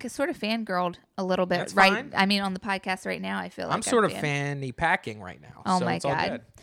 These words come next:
Speaker 1: So the next thing that we've done this week is that we watched, uh, Terrace House.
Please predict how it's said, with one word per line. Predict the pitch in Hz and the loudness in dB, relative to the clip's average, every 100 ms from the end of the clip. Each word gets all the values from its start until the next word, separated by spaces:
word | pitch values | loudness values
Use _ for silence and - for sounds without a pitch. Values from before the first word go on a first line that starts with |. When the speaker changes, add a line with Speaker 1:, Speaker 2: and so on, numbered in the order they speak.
| - - - | -20 -16 4
Speaker 1:
So | 247 247 | 6 8
the | 254 | 6
next | 277 - | 4 2
thing | - 269 226 220 208 | 0 0 2 0 -2
that | 208 | -2
we've | 196 190 190 | 0 -2 0
done | 185 180 | 0 0
this | 185 180 | -4 -4
week | 190 185 | -4 -2
is | 190 190 | 0 -2
that | 202 196 | 0 -4
we | 196 214 220 | -2 -2 -2
watched, | - 202 190 - - - | -2 0 0 -2 -8 -4
uh, | 208 202 202 | -2 -2 -2
Terrace | - 277 330 - | -6 -4 -4 -4
House. | 170 170 226 - - | -4 -4 -6 -14 -18